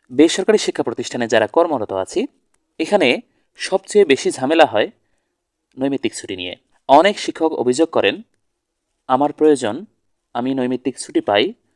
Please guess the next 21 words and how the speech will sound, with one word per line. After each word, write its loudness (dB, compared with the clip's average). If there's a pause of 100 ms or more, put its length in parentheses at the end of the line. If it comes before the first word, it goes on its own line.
(180)
তারপরেও 4
প্রতিষ্ঠান -8
প্রধান -8
আমাকে -6
ছুটি -6
দিচ্ছেন -8
না।" -18 (200)
আবার 6
অনেক 0
শিক্ষক -2 (260)
গর্ব 4
করে 0
বলেন 0 (840)
যে, 4 (440)
"আমার -4
নৈমিত্তিক -4
ছুটি -8
নিয়ে -6
কোনো -8
ঝামেলা -4
নেই। -14